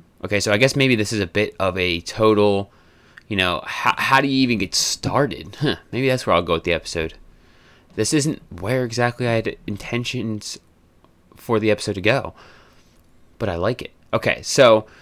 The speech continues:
we have our why, which is the support system for the goal. Now, what exactly is your goal? Your goal is, is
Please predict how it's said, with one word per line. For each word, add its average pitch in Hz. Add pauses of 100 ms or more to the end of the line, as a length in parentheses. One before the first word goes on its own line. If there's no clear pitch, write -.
(140)
we 113
have 139
our 139
why, 117
which 113
is 101
the 107
support 104
system 95
for 101
the 87
goal. - (300)
Now, 117
what 135
exactly 135
is 107
your 107
goal? 117
Your 110
goal 156
is, 143 (500)
is 127